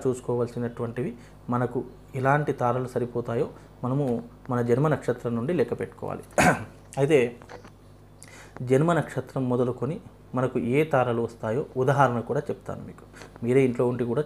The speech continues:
చూసుకోవచ్చండి. మీరు ఇప్పుడు కోవిడ్ సిచ్యువేషన్ కనుక బయటకు వెళ్ళలేని పరిస్థితి, అలాంటప్పుడు మీకు ఎలాంటి సందేహాలు ఉన్నా కూడా నన్ను అడగొచ్చు. మీకు పైన స్క్రోలింగ్ నెంబర్ కనిపిస్తుంది, దాన్ని బట్టి కూడా నన్ను అడగొచ్చు, నేను కూడా చెప్తాను.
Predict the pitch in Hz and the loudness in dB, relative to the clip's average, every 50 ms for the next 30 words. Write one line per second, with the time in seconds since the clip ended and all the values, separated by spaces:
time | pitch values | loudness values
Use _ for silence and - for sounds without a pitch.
0 | - 135 120 117 - - 123 117 117 113 - 113 107 113 120 - - - - - | -2 -2 -4 -4 -4 -2 -2 -2 -2 -2 -4 -8 -8 -8 -10 -12 -14 -18 -20 -14
1 | - - 120 117 110 113 113 - 123 120 117 - 117 120 127 123 117 - - 117 | -8 -6 -4 -2 -2 -2 0 0 0 0 2 4 6 6 6 4 2 0 -6 -8
2 | - - 123 117 120 127 127 131 127 120 117 117 120 117 - 117 120 120 117 120 | -4 -4 -4 -4 -4 -4 -4 -2 0 0 0 2 0 0 0 0 0 2 2 0
3 | 120 120 117 113 117 113 - 110 - 139 - - - - - - - - 120 117 | 0 0 -2 -4 -4 -4 -6 -6 -6 -6 -8 -8 -10 -20 -20 -14 -8 -4 -2 -2
4 | 113 110 117 113 131 131 135 120 117 - 123 120 120 120 120 120 - 110 117 123 | 0 0 0 -2 -2 -2 -2 -2 -2 0 0 0 0 0 -2 -2 -2 -2 0 2
5 | 120 120 120 120 117 117 107 - 143 156 143 123 120 117 113 113 117 127 - - | 2 2 0 0 -2 -4 -4 -2 -2 -2 0 0 0 0 2 2 2 0 0 -2
6 | - 147 - 120 113 - - 110 80 - - - - - - - 110 120 120 120 | -4 -6 -4 -4 -6 -6 -6 -8 -8 -10 -12 -18 -20 -10 -4 -2 0 0 0 -2
7 | - - 120 120 123 123 131 127 123 120 120 117 - 113 117 117 113 - - 120 | 0 2 4 4 6 4 2 2 0 0 0 0 -2 -4 -4 -4 -6 -6 -6 -6
8 | 131 175 208 - - 120 113 113 113 110 - - - - 113 120 139 175 170 127 | -4 -4 -6 -6 -2 -2 0 0 0 0 -2 -4 -4 -4 -6 -6 -6 -6 -4 -4
9 | 120 120 113 107 107 110 139 - - - 214 196 135 117 120 117 113 110 - 107 | -2 -2 -2 -2 -2 -4 -4 -6 -6 -10 -8 -6 -4 -2 0 0 0 0 0 -2
10 | - - 160 101 | -6 -6 -8 -8